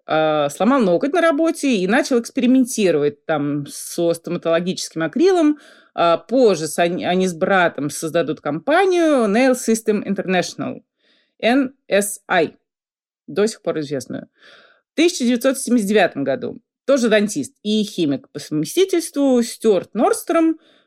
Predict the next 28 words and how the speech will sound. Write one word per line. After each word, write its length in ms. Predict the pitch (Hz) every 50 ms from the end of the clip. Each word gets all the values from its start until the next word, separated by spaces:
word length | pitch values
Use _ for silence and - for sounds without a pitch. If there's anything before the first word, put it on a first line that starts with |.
| _ _
э, 300 | - 160 160 156 156 160
чуть 200 | 156 - 254 202
ли 80 | 190 170
не 80 | 175 165
в 40 |
гараже 340 | 156 165 170 165 185 277 381
своем 260 | 381 - 277 262 262
разрабатывает 680 | 226 247 220 175 175 180 202 269 277 277 208 208 208 -
новый 180 | 214 233 220
материал, 640 | 196 175 156 - 190 - 220 302 359 381 370 320 247
э, 300 | - - 175 165 160 156
для 320 | 151 156 160 151 220 269 277
скульптурирования 1120 | - - - 202 196 - _ 185 180 180 220 247 233 247 208 214 214 208 196 185 - - _
ногтей. 520 | - 185 185 - - - 170 123 - - _ _ _ _ - - - - - _ -
А, 200 | - 160 160 151
его 280 | 151 156 180 214 330
компания 540 | - 233 208 208 208 240 254 262 262 254 233
была 280 | 185 170 165 202 226 226
названа 380 | 202 202 208 208 202 190 185
Creative 480 | 180 180 - 185 202 233 233 - 208 190 - -
Nail 300 | 180 185 185 190 185 175
Design, 500 | 151 151 165 214 220 190 147 120 117 - _ _ _ _ _ _ _ _ _ _ _
C 300 | - - 254 277 269 - -
N 240 | 190 208 190 175
D. 260 | 156 165 185 147 - - _ _ _ _ _ _ _ _ _ _ _ _ _ _ _
Слышали 340 | - - 294 - - 214 190
такое 240 | - - - 135
название? 400 | 147 143 127 127 135 127 - -